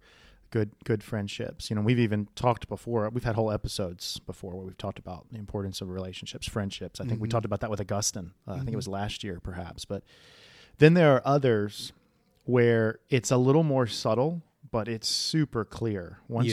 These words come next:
Speaker 2: Yeah.
Speaker 1: you read, you know, it's a couple paragraphs per point. So this, this, this will take men ten, fifteen minutes tops, I think, to
Speaker 2: Yeah.
Speaker 1: read. Um,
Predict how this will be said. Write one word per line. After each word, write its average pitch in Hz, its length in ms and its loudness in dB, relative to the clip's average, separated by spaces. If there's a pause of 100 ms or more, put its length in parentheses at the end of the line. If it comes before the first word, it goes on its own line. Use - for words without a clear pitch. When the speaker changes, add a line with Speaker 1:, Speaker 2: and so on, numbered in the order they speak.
Speaker 2:
Yeah. 131 60 0
Speaker 1:
you 113 80 0
read, 117 360 0
you 120 120 -2
know, 101 100 2
it's 104 140 -2
a - 20 -6
couple - 220 -2
paragraphs 110 560 4
per 113 160 -4
point. 98 380 -6
So 104 120 -6
this, 110 260 -4
this, 107 300 -14 (240)
this 120 180 -8
will 123 60 -6
take 123 220 -2
men 117 260 2
ten, 131 240 0
fifteen 123 320 -2
minutes 113 300 -2
tops, 98 340 -4
I 110 60 -4
think, 101 240 -10
to 139 120 -4
Speaker 2:
Yeah. 113 60 0
Speaker 1:
read. 101 240 -2 (580)
Um, 107 400 2